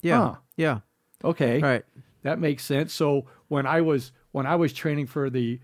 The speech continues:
Speaker 2: Tour de Marietta and I was riding three hours, three times a week, <laughs> then you can see
Speaker 1: <laughs>
Speaker 2: where,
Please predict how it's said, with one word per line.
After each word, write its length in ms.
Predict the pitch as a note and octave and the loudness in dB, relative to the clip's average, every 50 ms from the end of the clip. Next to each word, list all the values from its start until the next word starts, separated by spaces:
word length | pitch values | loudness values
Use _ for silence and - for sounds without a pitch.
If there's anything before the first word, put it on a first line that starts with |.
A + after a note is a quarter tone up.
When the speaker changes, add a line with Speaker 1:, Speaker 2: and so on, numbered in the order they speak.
| _ _ _ _ | _ _ _ _
Speaker 2:
Tour 160 | - - D#3 C#3+ | -4 -2 0 2
de 80 | D3 C3 | 2 0
Marietta 480 | C3+ C#3+ C#3+ C3+ C3 C#3+ D#3 E3 D#3 C#3 | 0 0 0 0 0 2 2 2 0 0
and 100 | B2+ C3+ | 0 0
I 60 | D3 | 2
was 180 | D#3+ D#3+ C3+ A#2 | 2 2 2 2
riding 400 | D3 C#3+ C#3 C3 C3 B2 B2 B2 - - _ _ _ _ _ _ _ _ _ _ _ | 2 2 2 2 2 0 -2 -4 -8 -14 _ _ _ _ _ _ _ _ _ _ _
three 500 | - D3+ D3+ D#3 D#3+ D#3+ D#3 D3+ D#3 D3 - _ _ _ _ _ _ _ _ - | 0 2 4 4 6 6 4 4 2 0 -4 _ _ _ _ _ _ _ _ -2
hours, 600 | C#3+ C#3+ C#3+ C#3+ C#3+ C#3 C#3+ C#3+ B2+ C3 - - _ _ _ _ _ _ | 0 2 2 4 4 4 4 2 0 -2 -8 -16 _ _ _ _ _ _
three 280 | - - E3 F3+ G#3 G3 | -6 0 2 2 2 4
times 340 | - D3+ D3 C#3 C3+ B2 B2+ | 2 2 0 0 0 0 -2
a 60 | C3+ | -2
week, 300 | B2+ C3+ C#3 C#3 C#3 - - - - - _ | 0 0 0 0 -2 -6 -14 -20 -20 -20 _
<laughs> 200 | - - - - | -20 -20 -4 0
then 120 | E3+ E3+ | 2 2
you 80 | F3 E3 | 2 2
can 280 | C#3 B2 - F3+ E3 | 0 0 0 0 0
see 300 | B2 - - - F#3 F3+ | 0 0 0 0 2 2
Speaker 1:
<laughs> 120 | E3 E3 E3 | 4 4 6
Speaker 2:
where, 380 | D#3 D3+ D3 C#3+ C#3 B2+ C3 | 6 6 4 4 2 0 -2